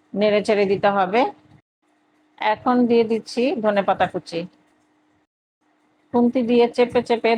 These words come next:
ধনেপাতা কুচিগুলো এই তরকারিটার মধ্যে একটু বসিয়ে দিব এবং ঢাকনা দিয়ে ঢেকে আরও এক মিনিটের মতো রান্না করব। এই পর্যায়ে পাবদা মাছের ঝোল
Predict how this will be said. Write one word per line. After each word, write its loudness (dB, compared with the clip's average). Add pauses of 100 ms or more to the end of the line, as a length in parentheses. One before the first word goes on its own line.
ধনেপাতা 0
কুচিগুলো 0 (580)
এই 2 (180)
তরকারিটার 0
মধ্যে 0
একটু -2
বসিয়ে 0
দিব 0 (640)
এবং 2 (100)
ঢাকনা 0
দিয়ে 4
ঢেকে 2 (400)
আরও 2 (140)
এক -6
মিনিটের 0
মতো -2
রান্না 0
করব। -6 (1300)
এই 2 (100)
পর্যায়ে 4 (120)
পাবদা 2
মাছের 0
ঝোল 0